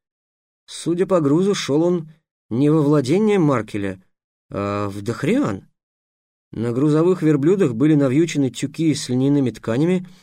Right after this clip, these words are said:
которые в Самаршане ценили, но производить не умели. Деревянные короба с клеймами гномьих мастеров.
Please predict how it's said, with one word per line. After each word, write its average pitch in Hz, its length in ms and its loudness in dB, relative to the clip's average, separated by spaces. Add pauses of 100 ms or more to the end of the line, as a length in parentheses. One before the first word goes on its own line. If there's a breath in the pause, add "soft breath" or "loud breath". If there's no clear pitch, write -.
(180 loud breath)
которые 160 340 2
в 156 60 -2
Самаршане 156 480 2
ценили, 151 500 2 (320 loud breath)
но 139 260 2
производить 156 540 2
не 143 80 2
умели. 175 440 0 (500)
Деревянные 135 600 2
короба 123 480 0
с - 160 -4
клеймами 139 500 2
гномьих 127 480 -2
мастеров. 127 540 -2